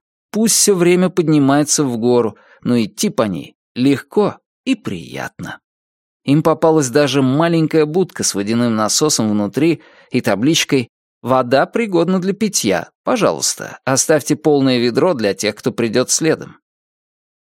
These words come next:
В рюкзаке лежала бутылка с водой,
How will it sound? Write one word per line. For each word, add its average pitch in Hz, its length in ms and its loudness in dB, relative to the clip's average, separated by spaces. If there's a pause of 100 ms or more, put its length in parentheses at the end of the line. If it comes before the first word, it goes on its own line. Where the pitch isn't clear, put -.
(360)
В 117 100 -4
рюкзаке 143 760 2
лежала 175 520 2
бутылка 170 580 0
с - 120 0
водой, 101 540 0